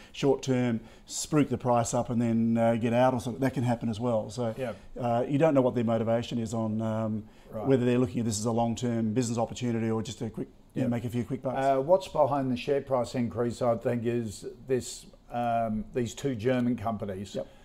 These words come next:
Speaker 2: who have agreed to build the demonstration plant in Germany to get it up and going.
Speaker 1: Okay, and that's
Speaker 2: So
Speaker 1: paid for by the Ger-,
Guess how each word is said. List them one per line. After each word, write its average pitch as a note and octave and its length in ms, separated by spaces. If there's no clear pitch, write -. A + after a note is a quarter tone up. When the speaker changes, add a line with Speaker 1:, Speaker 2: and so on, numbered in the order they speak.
Speaker 2:
who A#2+ 260
have A2 140
agreed A2+ 540
to - 80
build A2 340
the A2+ 80
demonstration A#2 840
plant A2+ 280
in A2+ 140
Germany A2 460
to A2+ 80
get G#2+ 220
it G#2+ 120
up G#2 180
and G#2+ 120
going. G#2+ 340
Speaker 1:
Okay, D3 180
and C#3+ 100
that's C#3 120
Speaker 2:
So G#2 60
Speaker 1:
paid C3+ 180
for B2 120
by A#2 120
the A2+ 80
Ger-, A#2+ 220